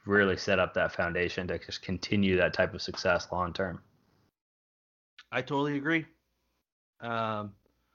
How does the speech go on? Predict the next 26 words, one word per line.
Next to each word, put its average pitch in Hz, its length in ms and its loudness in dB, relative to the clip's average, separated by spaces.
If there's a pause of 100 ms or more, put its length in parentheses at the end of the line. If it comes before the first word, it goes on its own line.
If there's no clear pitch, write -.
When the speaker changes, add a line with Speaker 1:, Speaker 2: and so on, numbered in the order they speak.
(1300)
Speaker 2:
I 147 100 2
mean, 143 280 6 (1300)
that's 175 200 2
pretty 202 160 2
much 139 220 0
it. 156 200 2 (320)
That's 151 160 2
all 143 140 6
I 135 80 6
had 139 200 4
on 123 120 2
the 117 80 -2
docket 117 400 0
for - 180 -12
today 101 360 -10 (840)
in 113 80 -6
terms 107 220 -4
of 104 60 -10
what 107 160 -8
to - 60 -20
talk 117 220 -4
about. - 200 -12 (680)
Speaker 1:
Pizza 190 280 4
time. 160 420 8 (440)
Speaker 2:
<laughs> 214 60 6 (2250)
And 156 360 6